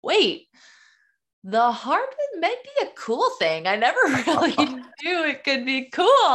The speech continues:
Speaker 1: And I already had one back in L A. So when I got back to L A, I went in my laundry room was the only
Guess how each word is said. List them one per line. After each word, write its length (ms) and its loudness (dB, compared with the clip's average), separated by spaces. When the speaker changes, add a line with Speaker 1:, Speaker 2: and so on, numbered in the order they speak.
Speaker 1:
And 240 0
I 140 0
already 240 2
had 220 2
one 120 0
back 180 0
in 80 0
L 180 2
A. 120 2
So 360 -2
when 140 -4
I 80 -4
got 180 -2
back 180 0
to 100 0
L 180 2
A, 180 4
I 100 2
went 220 -2
in 140 0
my 120 0
laundry 420 2
room 200 0
was 120 -6
the 120 -2
only 280 -6